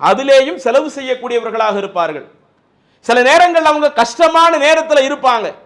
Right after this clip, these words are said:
அவங்களே சில நெருக்கடியில மாட்டிக்கிட்டு இருப்பாங்க, ஆனா அடுத்தவர்களை கவனிக்கிற பொழுது அவ-, அடுத்தவங்க இவங்களை விட அதிகமான கஷ்டத்துல இருப்பாங்க.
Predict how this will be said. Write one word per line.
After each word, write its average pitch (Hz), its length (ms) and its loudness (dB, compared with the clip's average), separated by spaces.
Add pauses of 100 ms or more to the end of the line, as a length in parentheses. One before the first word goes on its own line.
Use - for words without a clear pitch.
(340)
அவங்களே 330 440 2
சில 302 240 -4
நெருக்கடியில 311 640 -2
மாட்டிக்கிட்டு 285 500 -2
இருப்பாங்க, 208 380 -4 (280)
ஆனா 240 340 2
அடுத்தவர்களை 330 600 0
கவனிக்கிற 269 560 2
பொழுது 254 560 -4
அவ-, 233 300 2
அடுத்தவங்க 330 460 0
இவங்களை 330 460 0
விட 359 120 2
அதிகமான 320 480 2
கஷ்டத்துல 302 640 -4
இருப்பாங்க. 196 340 -4